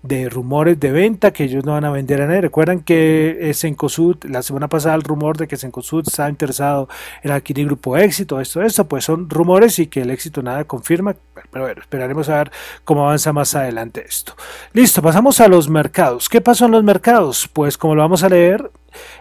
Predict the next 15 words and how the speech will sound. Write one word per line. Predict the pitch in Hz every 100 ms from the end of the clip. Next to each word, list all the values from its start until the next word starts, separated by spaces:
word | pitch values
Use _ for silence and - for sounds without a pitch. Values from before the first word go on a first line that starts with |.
| -
hay | 175 240
una | 269
cierta | 277 220 247
rotación, | 180 151 185 - 196 208
como | 175 139
yo | 139
les | 156
había | 160 147 143
dicho, | 156 156 220
y | 165 120
todos | 107 117 -
los | 139 127
analistas | 135 131 147 - 127
dicen | 117 135 135
eso, | 123 214